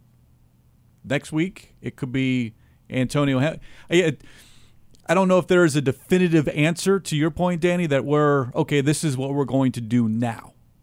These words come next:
Okay, well, this is what we're gonna do now this week, and it might change next week, next month. The other wrinkle in all this is Marco Wilson. He did not play well on Sunday. He was darn right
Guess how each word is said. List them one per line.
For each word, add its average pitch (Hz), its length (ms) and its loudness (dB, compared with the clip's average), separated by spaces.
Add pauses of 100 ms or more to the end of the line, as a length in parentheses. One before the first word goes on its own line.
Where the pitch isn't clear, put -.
Okay, 123 200 -6
well, 131 140 0
this 147 180 -4
is 156 100 -6
what 151 120 0
we're 143 80 -2
gonna 135 140 0
do 123 160 -4
now 123 420 -2
this 120 440 0
week, 127 420 -4 (100)
and 139 120 0
it 135 60 -2
might 131 260 -2
change 139 680 -4
next 123 320 -6
week, 120 320 -6
next 120 280 -6
month. 156 240 0 (320)
The 127 100 -2
other 208 140 0
wrinkle 135 340 -2
in 120 80 0
all 120 160 -2
this 127 300 -4
is 117 600 -4 (120)
Marco 165 340 -2
Wilson. 143 520 -4 (240)
He - 160 -10
did 175 140 -2
not 131 260 -6
play 147 280 -4
well 131 400 -4 (540)
on 120 220 -6
Sunday. 117 460 -8 (320)
He 143 140 -4
was 143 300 0 (240)
darn 135 260 -2
right 131 300 -4